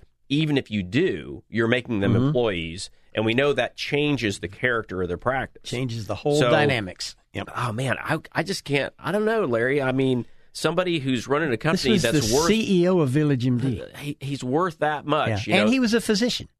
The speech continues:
Speaker 1: Wow.
Speaker 2: Yeah.
Speaker 1: Wow, that's incredible.
Speaker 2: I was, I was quite surprised.
Speaker 1: Maybe we should have him on as a guest.
Speaker 2: Maybe we should talk about it.
Speaker 1: Yeah,
Speaker 2: Yeah,
Speaker 1: yeah.
Speaker 2: yeah.
Speaker 1: And, and if he doesn't listen to our podcast ahead of time, that's, that's his
Speaker 2: Yeah.
Speaker 1: fault.
Speaker 2: Let me, let me talk about, uh, a comment that we had on a, an email that came in.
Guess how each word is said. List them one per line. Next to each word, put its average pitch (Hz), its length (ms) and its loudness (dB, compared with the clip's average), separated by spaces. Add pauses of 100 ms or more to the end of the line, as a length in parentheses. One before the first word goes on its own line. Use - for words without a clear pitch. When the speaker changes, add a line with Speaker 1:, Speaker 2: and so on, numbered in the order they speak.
(200)
Speaker 1:
Wow. - 60 -20 (380)
Speaker 2:
Yeah. 139 140 -2 (360)
Speaker 1:
Wow, 101 240 0
that's 107 220 -4
incredible. 104 340 2
Speaker 2:
I - 20 6
was, 160 220 0
I 156 160 2
was 156 160 0
quite 139 280 0
surprised. 101 640 -4
Speaker 1:
Maybe 156 180 0
we 180 60 0
should 160 140 0
have 147 100 0
him 135 80 -4
on 135 140 2
as 110 100 -2
a 101 60 -4
guest. 104 540 -4
Speaker 2:
Maybe 120 260 0
we 143 160 0
should 247 380 -2
talk 175 200 2
about 127 260 -2
it. 104 40 0
Speaker 1:
Yeah, 131 140 0
Speaker 2:
Yeah, 165 140 0
Speaker 1:
yeah. 113 260 0
Speaker 2:
yeah. 147 100 0
Speaker 1:
And, 101 120 -2 (100)
and 120 100 0
if 110 80 -2
he 127 80 0
doesn't 131 260 -2
listen 127 180 -2
to 135 60 2
our 113 100 2
podcast 117 420 0
ahead 117 160 0
of 113 60 -4
time, 98 200 0
that's, 107 220 -4
that's 104 200 -2
his 107 140 -2
Speaker 2:
Yeah. 113 80 0
Speaker 1:
fault. 90 200 -2 (220)
Speaker 2:
Let 196 100 2
me, 262 160 2
let 208 160 2
me 277 100 2
talk 220 300 0
about, 160 420 2
uh, 117 460 4
a 113 60 -8 (180)
comment 156 320 2
that 143 80 2
we 139 180 2
had 135 220 2
on 131 160 2
a, 113 220 2
an 107 180 -2
email 139 380 4
that 104 160 -6
came 113 260 -4
in. 90 260 -6